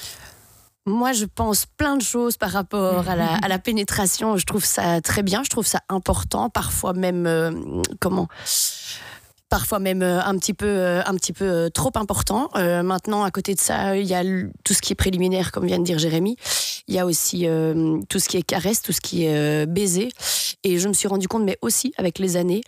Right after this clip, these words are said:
Speaker 1: euh, comme quoi le sexe, euh, pouvait commencer parfois juste un, un bisou sur la bouche avec certaines personnes et, euh, et pouvait parfois, euh, dégénérer, euh, ne serait-ce qu'avec des mots. Donc au final, faire l'amour, qu'est-ce que c'est ? Je pense que faire l'amour, c'est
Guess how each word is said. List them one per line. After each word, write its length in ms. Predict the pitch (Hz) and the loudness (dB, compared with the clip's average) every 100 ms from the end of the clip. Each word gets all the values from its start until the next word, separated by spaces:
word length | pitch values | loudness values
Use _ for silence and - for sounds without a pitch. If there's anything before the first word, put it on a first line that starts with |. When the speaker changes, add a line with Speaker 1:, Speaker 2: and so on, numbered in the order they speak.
| - - - - | -8 -8 -8 -4
Speaker 1:
euh, 480 | 175 165 165 165 160 | -2 0 2 2 0
comme 260 | 202 214 | 0 -2
quoi 260 | 180 - 240 | -2 -2 0
le 100 | 208 | 2
sexe, 640 | - - 247 - - - - | 2 0 0 0 0 -2 -2
euh, 300 | 196 170 170 196 - | 0 0 0 -4 -2
pouvait 220 | 220 208 | 0 0
commencer 380 | - 208 190 233 | 0 0 0 0
parfois 460 | 208 - - 220 - | -2 -4 -2 -2 -2
juste 460 | - 190 269 - - _ - | -2 0 0 -2 -6 _ -2
un, 440 | 202 185 185 185 | 0 2 2 0
un 120 | 202 | 0
bisou 220 | 190 196 185 | 0 0 0
sur 160 | - 196 | 0 0
la 60 | |
bouche 300 | 170 185 - - - - | 0 0 -2 -4 -14 -6
avec 220 | - 180 | -2 0
certaines 380 | - 185 - 180 | 0 -2 -2 -2
personnes 400 | 180 - 185 220 226 - - - - | 0 0 0 0 -4 -4 -4 -6 -2
et, 160 | 180 | 0
euh, 260 | 165 160 160 - | 2 2 0 0
et 80 | |
pouvait 220 | 202 190 185 | -2 0 0
parfois, 400 | 190 - - 196 | -2 -2 -2 0
euh, 640 | 185 165 160 160 - - | 2 2 2 0 -2 -2
dégénérer, 760 | 180 180 190 196 190 170 180 214 | 0 0 2 2 0 0 0 2
euh, 400 | 180 160 156 160 165 | 2 2 2 0 2
ne 120 | 170 | 0
serait-ce 260 | - 196 | 0 0
qu'avec 260 | - 175 170 | 0 0 0
des 120 | 170 | 0
mots. 180 | 170 240 _ - - - - | 0 -2 _ -8 -4 -4 -2
Donc 140 | 185 175 | -2 0
au 40 | |
final, 220 | 170 196 | 0 0
faire 180 | 180 202 | 2 0
l'amour, 280 | 180 196 202 | 2 0 0
qu'est-ce 200 | 202 - | -2 0
que 100 | 196 | 0
c'est ? 180 | - 240 | 2 0
Je 80 | |
pense 180 | - 208 | 0 -2
que 100 | - | 0
faire 180 | 170 175 | 0 2
l'amour, 280 | 165 202 208 | 2 2 0
c'est 240 | - 175 | 0 -2